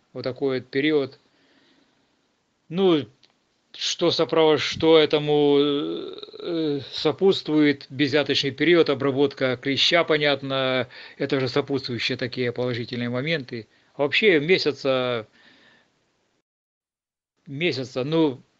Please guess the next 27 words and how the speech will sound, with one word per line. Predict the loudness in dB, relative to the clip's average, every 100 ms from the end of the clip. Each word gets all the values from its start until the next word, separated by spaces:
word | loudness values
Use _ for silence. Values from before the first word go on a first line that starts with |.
| -18
и, |
и | -14 -12 -12 -12 -14 -12 -4
я | 2 2 0 _ _ _ _ _ _ _ _ _ _ _ _ _ _ _ _ _ _ _ _ _ _ _ _ _ _ _ _ _ -16
сторонник | -8 -4 -2 -2 -4
того, | -2 -2
чтобы | -2 -6 -4
это | -4 -4
было | -4 -4 -4 -6 -8 -10
не | -14 -10 -6 -4
меньше | -4 -4 -6 -4
месяца, | -4 -4 -8 -12 -12 -10 -4
где-то | -2 -2 -4
до | -6
сорока | -8 -8 -6 -8
дней, | -8 -18 -20 _
вот | -16
так | -16 -16
вот, | -12
как | -4 -4 -4
будет | -8 -6
получаться. | -8 -8 -10 -14 -20 -20 _ _ _ _ _ _ -8
Ну | -4
вот | -4
у | -4
меня | -2 -2
было | -2 -4
так. | -4 -10 -12 _